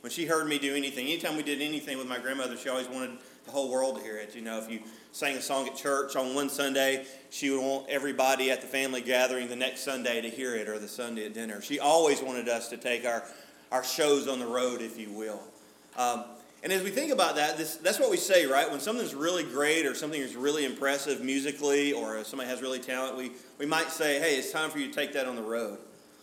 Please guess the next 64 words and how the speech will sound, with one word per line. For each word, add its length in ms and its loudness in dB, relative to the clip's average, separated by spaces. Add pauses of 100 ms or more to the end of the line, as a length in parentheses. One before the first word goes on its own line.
(140)
Um, 220 4 (120)
I 80 2
want 140 4
us 100 0
to 60 -4
look 220 -2
at 100 -4
how 220 0
we 60 0
want 180 -4
to 60 -10
take 220 0
our 80 -2
faith 400 0
on 120 -4
the 60 -6
road, 280 -4
because 280 2
in 60 -2
the 80 -2
same 280 0
way 160 4
that 120 0
maybe 200 2
my 180 2
grandmother 440 -2
thought 240 0
it 60 -6
would 160 -8
really 260 -4
make 160 0
an 100 -4
impact 460 -2
and 100 -6
make 140 -4
a 40 -10
difference 520 -8 (360)
on 140 -4
people's 260 0
life 320 0
if 100 -8
I 100 -2
could 140 -10
share 220 -2
my 140 -2
songs, 380 -4
and 80 -4
my 120 2
dad 380 0
didn't 240 -2
think 240 -4
it 40 -4
would 120 -4
make 180 -2
a 60 -10
difference 380 -4
to 60 -6
the 80 -2
world, 240 0
at 80 -4
least 180 -6
a 40 -12
positive 480 -2
one, 240 -4